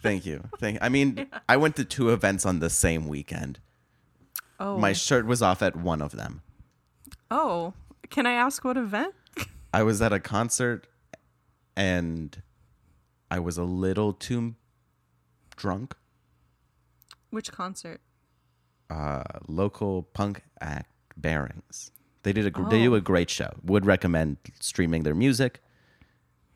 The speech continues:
Speaker 2: Hmm.
Speaker 1: Listening, I got a little too amped, uh,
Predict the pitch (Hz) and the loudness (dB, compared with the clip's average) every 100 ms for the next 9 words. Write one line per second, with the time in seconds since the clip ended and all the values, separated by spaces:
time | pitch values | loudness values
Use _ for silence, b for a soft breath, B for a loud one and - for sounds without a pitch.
0 | - 202 190 _ _ - 98 - 85 80 | -14 -14 -16 _ _ -6 -4 -2 -2 -2
1 | 78 - 85 80 85 90 101 - 92 87 | -4 -4 -2 0 0 2 0 0 0 0
2 | 92 - - - 76 71 69 65 - | -2 -6 -20 -12 -6 -2 -2 -4 -8